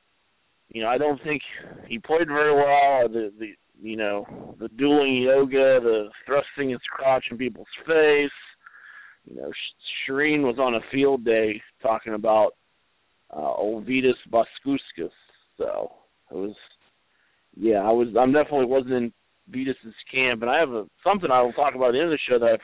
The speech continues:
heard had happened that once he was voted out. So I don't know if it's factual or not, but it's some things that were brewing around. I don't even know where I got that intel from about Vitas post show that,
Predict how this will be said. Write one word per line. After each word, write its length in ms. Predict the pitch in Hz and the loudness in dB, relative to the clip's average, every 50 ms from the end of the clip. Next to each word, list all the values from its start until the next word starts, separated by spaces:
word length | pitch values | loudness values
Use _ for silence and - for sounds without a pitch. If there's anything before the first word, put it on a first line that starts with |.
| - | -4
heard 280 | - 170 196 214 208 156 | -2 0 2 2 0 0
had 100 | 123 117 | -2 -2
happened 460 | 120 123 120 120 - 120 120 117 117 | 0 0 0 0 -2 -4 -6 -6 -6
that 100 | 107 104 | -6 -6
once 200 | 117 127 127 - - | -6 -8 -8 -8 -8
he 120 | 123 113 | -10 -8
was 360 | 107 110 120 139 156 151 135 113 101 | -4 0 2 2 2 2 0 -4 -6
voted 260 | 101 95 95 101 95 | -4 -4 -2 -2 -2
out. 240 | 92 80 69 67 - - | -2 -4 -4 -6 -6 -4
So 60 | 113 | -2
I 40 | 120 | -2
don't 140 | 127 123 127 | -2 0 0
know 80 | 123 | 0
if 100 | 123 113 | 0 0
it's 120 | 117 107 - - - - | -2 -6 -8 -12 -8 -4
factual 560 | 135 135 139 127 - - - - 120 117 113 | -2 0 0 -2 -4 -6 -6 -4 0 2 2
or 240 | 107 95 90 92 95 | 4 4 2 0 0
not, 440 | 104 110 120 120 104 82 71 - - _ _ _ - - _ _ _ _ _ _ _ _ _ | 0 0 2 2 2 0 -2 -6 -8 _ _ _ -20 -20 _ _ _ _ _ _ _ _ _
but 340 | - 82 90 85 71 60 53 _ _ _ _ _ _ _ _ _ | 0 2 4 4 2 0 -2 _ _ _ _ _ _ _ _ _
it's 140 | 101 98 - - | -12 -12 -10 -8
some 220 | 113 110 101 110 110 _ _ _ _ _ _ _ _ _ _ _ | -6 -6 -6 -8 -10 _ _ _ _ _ _ _ _ _ _ _
things 180 | 131 139 135 123 123 | 0 0 2 2 2
that 80 | 127 | 2
were 120 | 120 120 120 | 2 2 2
brewing 400 | 107 104 120 127 127 123 123 117 | 2 2 2 4 4 4 4 4
around. 400 | 117 113 117 120 120 123 117 117 | 2 2 2 2 2 2 2 2
I 80 | 113 | 2
don't 140 | 117 117 123 | 2 2 2
even 160 | 120 117 117 | 2 2 0
know 80 | 117 117 | 0 2
where 160 | 113 117 113 | 4 4 2
I 60 | 110 107 | 2 0
got 220 | 110 113 113 - 113 | -4 -6 -6 -4 -2
that 60 | 113 104 | -2 -2
intel 520 | 101 117 117 120 - _ - 117 110 110 107 - | 0 -2 -4 -4 -6 _ 0 2 2 2 0 -2
from 220 | - 120 120 120 117 | 0 2 2 2 2
about 400 | 104 98 107 107 104 104 85 - _ _ _ _ _ _ - | 0 0 2 4 4 4 2 0 _ _ _ _ _ _ -12
Vitas 280 | 110 117 120 117 113 110 - _ _ - | -8 -6 -4 -2 -4 -4 -6 _ _ -4
post 260 | - 120 127 127 117 - - - - | 0 2 2 2 2 -2 -6 -6 -6
show 320 | 95 67 58 55 53 67 76 | -6 -6 -8 -8 -10 -12 -12
that, 120 | 76 65 | -12 -12